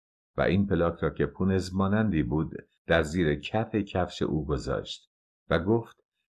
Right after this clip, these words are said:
«به عنوان تعمیر کفش نزد او بروید و کفش را به او بدهید.» و اضافه کرد که: «امیدوارم دوباره با شما تماس برقرار نمایم.»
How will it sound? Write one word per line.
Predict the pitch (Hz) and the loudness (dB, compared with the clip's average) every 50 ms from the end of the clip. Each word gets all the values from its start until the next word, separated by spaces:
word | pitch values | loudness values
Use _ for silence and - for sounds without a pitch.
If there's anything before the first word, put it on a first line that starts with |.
| _ | _
«به | - 110 | 4 4
عنوان | 113 135 156 165 160 156 | 6 6 6 4 4 4
تعمیر | 147 - 131 110 92 92 90 87 85 85 | 0 0 -2 0 2 2 2 2 0 0
کفش | - - 90 87 - - - - | -2 -2 -2 -2 -2 -4 -4 -2
نزد | 78 73 69 73 76 | -2 -2 0 -2 0
او | 65 85 | -2 0
بروید | 85 98 98 107 104 107 107 107 101 - - _ _ _ _ _ _ _ | 0 -2 -2 -2 -2 -2 -4 -6 -6 -8 -14 _ _ _ _ _ _ _
و | - 87 | 0 0
کفش | - - - 85 82 80 - - - | 0 2 2 2 2 0 -2 -2 0
را | 73 67 | 0 0
به | 58 - | 2 0
او | 53 - 80 | 0 0 0
بدهید.» | 82 95 92 104 101 113 110 104 - - | 0 0 0 -2 -2 -2 -2 -2 0 2
و | |
اضافه | - - 101 101 117 113 - - 123 | 2 2 2 2 0 0 0 -4 -8
کرد | - - - - 127 - - _ _ _ _ _ _ _ _ - | -6 -6 -6 -6 -6 -8 -12 _ _ _ _ _ _ _ _ 4
که: | 127 | 6
«امیدوارم | 139 156 135 127 135 127 127 120 110 | 6 6 4 2 2 2 4 4 6
دوباره | 98 95 82 82 82 85 | 4 4 4 4 2 2
با | 76 80 | 2 0
شما | 78 - - 76 76 80 | -2 -2 -4 -2 -2 -2
تماس | - - 80 80 92 101 101 - - | -2 -2 -2 -2 0 -2 -4 -2 -2
برقرار | - 69 65 64 - 62 60 64 62 58 60 | 0 0 0 -2 -4 -4 -2 -2 -4 -4 -6
نمایم.» | 55 50 50 52 50 50 50 50 50 - - | -6 -4 -4 -4 -4 -4 -6 -8 -10 -14 -20